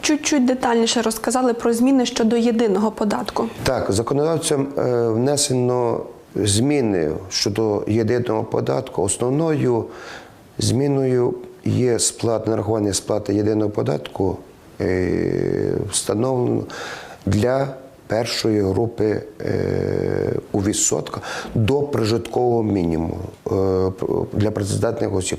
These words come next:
Speaker 2: Тобто дотепер було до мінімальної заробітної, тепер прожитковий мінімум, тобто, який, який є станом на перше січня поточного року. Для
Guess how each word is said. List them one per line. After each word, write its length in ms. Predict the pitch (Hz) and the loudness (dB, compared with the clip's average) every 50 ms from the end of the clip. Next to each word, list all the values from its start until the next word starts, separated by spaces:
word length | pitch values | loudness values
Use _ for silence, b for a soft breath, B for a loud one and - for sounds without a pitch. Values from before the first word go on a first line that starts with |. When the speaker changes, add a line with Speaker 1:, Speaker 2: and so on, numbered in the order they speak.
| - - | -6 -4
Speaker 2:
Тобто 440 | - 151 160 156 156 - 139 131 - 113 | -2 -2 -2 -2 -2 0 0 0 0 0
дотепер 540 | 117 107 135 135 135 - 110 127 127 113 | 0 2 0 0 0 0 0 0 0 0
було 420 | 110 101 107 113 113 107 98 92 87 | 0 2 2 2 2 2 2 2 2
до 220 | 98 101 110 127 | 2 2 2 2
мінімальної 640 | 104 104 101 101 98 90 90 82 82 85 87 95 98 | 2 2 2 2 2 2 2 2 0 0 0 0 0
заробітної, 400 | 101 120 135 139 135 160 160 - | 0 0 -2 -2 -2 -2 -2 -2
тепер 260 | - 104 101 123 143 | -2 -2 0 0 -2
прожитковий 640 | - - 107 101 101 101 101 - - 107 113 110 101 | -2 -2 -2 0 0 -2 -2 -2 0 0 2 2 2
мінімум, 380 | 92 85 80 80 80 80 82 82 - | 2 0 0 0 -2 -4 -4 -6 -4
тобто, 360 | - 139 147 147 - - - - B B B B B B B B B B B B B B - - - | -4 -4 -4 -4 -6 -6 -6 -6 B B B B B B B B B B B B B B -6 -2 0
який, 460 | 127 117 107 - 156 - - 139 110 | 0 0 0 0 -2 0 0 0 0
який 320 | 120 110 - - 120 110 | 0 0 0 0 2 2
є 260 | 98 104 139 170 170 | 2 2 2 2 0
станом 460 | 143 - - - 120 131 143 151 147 123 | -2 -2 -2 -2 0 0 2 2 2 0
на 60 | 113 | 0
перше 380 | - 110 110 104 - - 92 | 0 0 -2 0 0 -2 -2
січня 380 | 87 - - 143 143 - - - | 0 0 -2 -2 -2 -2 -4 -4
поточного 720 | - - 95 - - 110 110 - - - 90 82 78 80 | -4 -4 -4 -2 -2 -2 -2 -4 -4 -4 -2 -2 -2 -4
року. 320 | - - - - - - - B B B B B B B B B B - | -4 -6 -10 -10 -12 -14 -14 B B B B B B B B B B -2
Для 580 | 107 110 131 143 147 135 120 95 - - - | 0 2 2 2 2 2 2 0 0 -2 -6